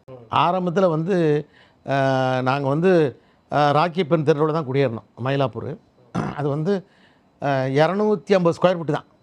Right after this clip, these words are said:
Speaker 1: ம், வீடு.
Speaker 2: மி-, மொத்தமா முந்நூத்தி இருபது, அதுல எழுபது வந்து வராண்டா.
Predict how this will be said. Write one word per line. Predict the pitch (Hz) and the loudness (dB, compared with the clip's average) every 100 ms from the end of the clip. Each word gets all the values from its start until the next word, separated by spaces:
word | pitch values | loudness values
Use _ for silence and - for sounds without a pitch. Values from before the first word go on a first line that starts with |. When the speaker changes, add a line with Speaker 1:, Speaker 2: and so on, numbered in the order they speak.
| 139 | -20
Speaker 1:
ம், | 123 110 - | -20 -20 -20
வீடு. | 139 143 | -16 -6
Speaker 2:
மி-, | 180 - - | -6 -6 -4
மொத்தமா | 160 - 214 254 226 | -2 0 0 0 -2
முந்நூத்தி | 190 185 214 196 202 | -2 0 2 2 2
இருபது, | 180 208 185 170 - | 4 4 4 0 0
அதுல | 165 170 | 0 2
எழுபது | 170 214 247 | 2 2 2
வந்து | 208 220 202 | 0 0 0
வராண்டா. | 180 165 | 0 -4